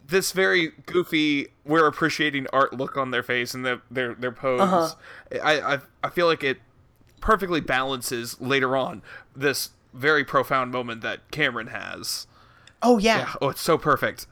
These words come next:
Speaker 1: Uh, it's, I, I love the balance between these two. Like, oh, here we have them being goofy and silly and looking at this, this art in this kinda goofy way. And then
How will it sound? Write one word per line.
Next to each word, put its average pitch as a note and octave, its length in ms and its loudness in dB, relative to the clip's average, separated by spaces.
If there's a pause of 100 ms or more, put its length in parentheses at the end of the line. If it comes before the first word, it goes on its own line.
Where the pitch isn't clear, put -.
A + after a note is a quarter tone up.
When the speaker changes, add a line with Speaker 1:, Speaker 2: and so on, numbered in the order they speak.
(840)
Speaker 1:
Uh, B2 100 -2 (200)
it's, C3 400 0 (320)
I, C#3 120 2
I B2+ 100 2
love C3+ 420 4
the C3+ 80 0
balance A#2+ 540 0
between B2 340 -8
these A2+ 240 -8
two. A2+ 320 -4
Like, A#2+ 160 -6
oh, B2 220 -2 (800)
here D#3+ 280 2
we D3 120 -2
have C#3+ 240 0
them C3 160 -2
being C3 200 -4
goofy B2+ 320 -4
and A#2+ 140 -8
silly B2 400 -2
and A#2 180 -6 (560)
looking D#3 400 0
at C3+ 140 0
this, C3 200 -4 (240)
this C3 180 -6
art C3 260 0
in C3 60 -10
this B2 140 -4
kinda B2+ 220 -6
goofy A#2+ 320 -4
way. A#2+ 300 -4 (340)
And D3 140 0
then A#2+ 220 -2